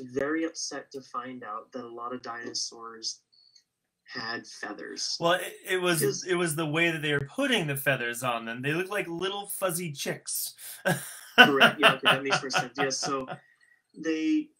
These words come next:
Speaker 1: you know, they make these big fluff balls, but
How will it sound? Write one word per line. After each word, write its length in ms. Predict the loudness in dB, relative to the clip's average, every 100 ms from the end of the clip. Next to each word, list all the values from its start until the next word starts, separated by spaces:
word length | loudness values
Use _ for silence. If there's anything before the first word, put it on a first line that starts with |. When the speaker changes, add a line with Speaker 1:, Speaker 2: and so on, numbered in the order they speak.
| _ _ _
Speaker 1:
you 180 | -2 0
know, 60 |
they 60 | 2
make 140 | 0
these 80 | -2
big 160 | -4 -4
fluff 340 | -4 -4 -4
balls, 500 | -4 -2 -2 -2 -4 -10 -20 -20 _ -4
but 160 | -4